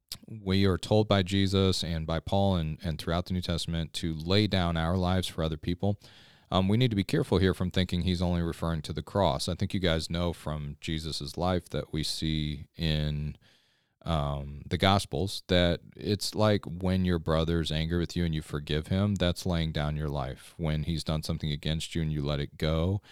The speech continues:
when there's a dirty job to be done and you go ahead and jump in and do it because of love for others,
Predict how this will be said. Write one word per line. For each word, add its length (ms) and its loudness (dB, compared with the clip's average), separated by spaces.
when 300 2
there's 200 2
a 60 0
dirty 300 2
job 380 0
to 60 0
be 160 2
done 580 0
and 160 -2
you 160 0
go 180 0
ahead 160 -2
and 100 -4
jump 320 0
in 160 2
and 180 -2
do 240 0
it 220 2
because 420 -4
of 120 -6
love 300 -2
for 180 0
others, 400 2